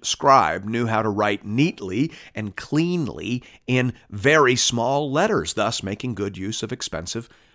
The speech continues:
writing materials. But here at the end, Paul signs his own name in very large, unprofessional letters. Now,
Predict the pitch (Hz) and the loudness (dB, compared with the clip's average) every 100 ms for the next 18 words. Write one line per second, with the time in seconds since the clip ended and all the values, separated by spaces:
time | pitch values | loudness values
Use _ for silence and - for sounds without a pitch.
0 | _ 127 160 214 147 104 95 76 - - | _ 4 4 6 2 0 -4 -6 -8 -12
1 | - _ _ _ _ - 156 - - 131 | -12 _ _ _ _ 2 2 2 0 6
2 | 196 185 104 147 - - - _ - 143 | 6 6 0 -4 -8 -20 -20 _ 4 6
3 | 143 - - 123 123 135 127 127 113 104 | 6 2 0 0 2 0 -2 -2 -2 -4
4 | 113 117 104 87 87 82 69 52 52 _ | -4 -2 -4 -6 -8 -8 -12 -18 -20 _
5 | _ _ - 90 73 _ _ - 82 156 | _ _ -12 -12 -12 _ _ -16 2 8
6 | 185 185 139 113 110 107 107 - - _ | 10 10 8 6 6 4 0 -6 -12 _
7 | _ 110 123 120 113 113 - 98 - 98 | _ 0 0 0 -2 -2 -2 -4 -4 -4
8 | 92 82 73 57 - - - - _ _ | -6 -6 -8 -8 -8 -8 -8 -14 _ _
9 | _ _ - 123 | _ _ -2 -2